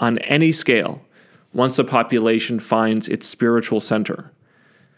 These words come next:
Scientific management, which started under Frederick Taylor, is designed to make the worker an interchangeable part of an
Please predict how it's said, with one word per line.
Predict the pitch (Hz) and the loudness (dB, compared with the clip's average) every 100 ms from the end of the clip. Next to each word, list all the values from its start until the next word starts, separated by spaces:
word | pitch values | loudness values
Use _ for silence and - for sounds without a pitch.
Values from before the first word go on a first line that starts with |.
| _ _ _ _ _ _ _ _ _ _ _ | _ _ _ _ _ _ _ _ _ _ _
Scientific | - 147 170 170 175 160 127 | 0 2 2 2 4 2 2
management, | 120 123 107 - - - - - _ _ _ _ _ _ _ _ _ _ _ _ _ _ _ _ | 2 4 2 -2 -4 -4 -8 -16 _ _ _ _ _ _ _ _ _ _ _ _ _ _ _ _
which | 123 - | -2 -2
started | - 117 120 117 | 2 4 4 4
under | 107 110 | 2 0
Frederick | 110 131 107 104 | 2 2 2 -2
Taylor, | - 139 107 - - _ _ _ _ _ _ _ | 0 2 2 0 -6 _ _ _ _ _ _ _
is | 131 120 | 0 2
designed | 135 117 135 147 160 170 - | 2 4 4 4 2 0 -2
to | - | -2
make | 135 131 131 | 0 0 0
the | - | 0
worker | 117 123 160 160 - - - | 2 4 2 2 -2 -2 -4
an | 120 120 | -4 -4
interchangeable | - 156 156 165 156 165 135 131 123 120 | -2 -2 2 0 0 0 2 2 2 0
part | 117 - 110 101 - _ _ _ _ _ - | 0 0 0 0 -10 _ _ _ _ _ -4
of | 110 | 0
an | 120 | 0